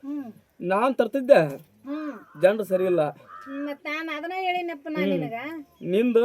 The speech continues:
Speaker 2: ನಾನು ತವ್ರ ಮನೆ ಮಾಡ್ಕೊಂತಿದ್ದೆ.
Speaker 1: ಹ್ಮ್.
Speaker 2: ಹ್ಮ್.
Speaker 1: ಹ್ಮ್.
Speaker 2: ಜನ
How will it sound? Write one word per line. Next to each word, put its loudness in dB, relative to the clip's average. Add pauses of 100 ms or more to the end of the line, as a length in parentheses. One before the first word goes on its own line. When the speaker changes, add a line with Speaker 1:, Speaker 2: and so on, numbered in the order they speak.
Speaker 2:
ನಾನು -2
ತವ್ರ 8
ಮನೆ -2
ಮಾಡ್ಕೊಂತಿದ್ದೆ. 0
Speaker 1:
ಹ್ಮ್. -8 (1600)
Speaker 2:
ಹ್ಮ್. 0
Speaker 1:
ಹ್ಮ್. -18
Speaker 2:
ಜನ 0